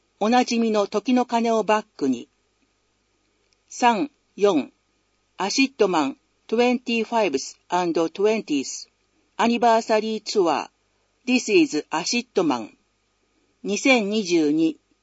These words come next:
九、一、ゼップ羽田。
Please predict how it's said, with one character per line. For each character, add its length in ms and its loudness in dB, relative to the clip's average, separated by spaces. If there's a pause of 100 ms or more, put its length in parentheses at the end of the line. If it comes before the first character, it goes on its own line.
(140)
九、 380 2 (280)
一、 380 -6 (520)
ゼ 120 4
ッ 80 2 (120)
プ 120 -2
羽 320 0
田。 200 -2